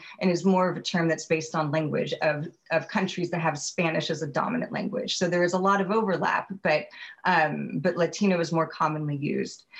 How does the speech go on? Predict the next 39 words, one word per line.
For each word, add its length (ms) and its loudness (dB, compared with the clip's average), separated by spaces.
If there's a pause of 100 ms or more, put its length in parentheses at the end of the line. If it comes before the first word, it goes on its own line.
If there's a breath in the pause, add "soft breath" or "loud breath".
(300 loud breath)
Uh, 340 4
so 200 0
the 140 4
people 280 0
who 120 4
identify 540 4
as 160 -2
Latino 380 2
can 180 2
be 140 4
of 80 2
any 180 2
race, 580 -6
um, 260 0
predominant-, 500 0
they're, 320 0 (280)
um, 240 0
I 80 -4
think 280 -2
more 160 4
than 140 2
seventy-five 480 2
percent 280 -2
of 80 -2
people 240 -2
who 100 2
identify 420 0
as 160 -6
Latino 640 0
are, 260 2
are 140 2
racially 440 -2
white, 300 0
but 120 -2
there 160 2
are 60 -2
people 280 -2
who 120 -2
are 220 0